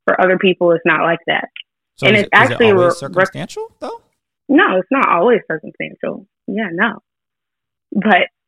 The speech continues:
Speaker 1: that's other people's choices. Other
Speaker 2: Right.
Speaker 1: people were raised differently. So I just think it's a lot of nosiness going on.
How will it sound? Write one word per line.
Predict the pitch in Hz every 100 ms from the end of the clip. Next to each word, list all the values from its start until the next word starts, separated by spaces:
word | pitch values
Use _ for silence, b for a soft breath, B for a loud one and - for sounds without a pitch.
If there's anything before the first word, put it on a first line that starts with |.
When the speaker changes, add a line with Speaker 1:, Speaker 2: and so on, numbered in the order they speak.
| -
Speaker 1:
that's | 196 185 - -
other | 196 196 185
people's | 220 196 175 170 -
choices. | 226 277 262 - - -
Other | - 202
Speaker 2:
Right. | 202 208
Speaker 1:
people | 190 180
were | 170 170
raised | 175 254 233
differently. | 175 165 160 160 170 175 196 _ -
So | 175 - - - _ _ _ _ _ _ _
I | 202
just | 202 208
think | 214 208 - _ _
it's | 202 196
a |
lot | 185 180 175
of |
nosiness | 170 170 175 170 165 165 - _ _ _
going | - 190 170 175
on. | 170 196 233